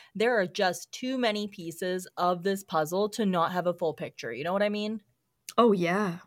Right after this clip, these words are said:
Speaker 1: Like, between the witnesses, the reaction of the military, and the response afterwards, I have a hard time not buying this one, and I am so excited to hear all of your thoughts on this.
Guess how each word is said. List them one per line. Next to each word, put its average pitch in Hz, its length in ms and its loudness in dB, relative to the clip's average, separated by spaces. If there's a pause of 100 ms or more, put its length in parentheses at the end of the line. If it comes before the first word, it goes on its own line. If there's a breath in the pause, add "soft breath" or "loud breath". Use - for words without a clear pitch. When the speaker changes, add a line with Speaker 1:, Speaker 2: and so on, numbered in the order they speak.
(320)
Speaker 1:
Like, 190 180 -2
between 208 320 0
the 190 80 0
witnesses, 208 720 -2
the 190 100 -8
reaction 185 500 -2
of 190 80 -6
the 208 80 -2
military, 208 680 -2
and 202 180 -2
the 220 60 2
response 190 480 -4
afterwards, 214 500 -4
I 208 140 2
have 339 160 0
a 240 80 4
hard 160 300 0
time 160 200 -6
not 147 240 -6
buying 147 320 -8
this 156 220 -12
one, 156 160 -8
and 156 120 -10 (300 loud breath)
I 226 140 8
am 208 200 0
so 202 380 0
excited 160 480 -2
to 180 80 -10
hear 165 220 -4
all 135 180 -4
of 143 80 -12
your 151 120 -8
thoughts - 300 -10
on 113 140 -14
this. - 380 -14